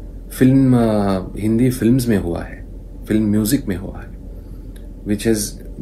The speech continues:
been able to, uh, you know, infuse all kinds of music। So,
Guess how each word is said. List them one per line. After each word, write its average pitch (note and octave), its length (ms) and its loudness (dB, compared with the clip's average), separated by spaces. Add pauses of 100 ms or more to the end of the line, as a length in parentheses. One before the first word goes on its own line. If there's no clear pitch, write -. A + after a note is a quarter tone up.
(140)
been G#2+ 320 2 (300)
able A2 420 4
to, G2+ 260 4 (680)
uh, F2+ 460 -4 (440)
you G2+ 120 -2
know, A2+ 160 -4 (880)
infuse A#2 720 0
all C3 460 6 (340)
kinds A2 260 2
of A2 180 -2
music। G2+ 300 4 (1800)
So, G2+ 300 2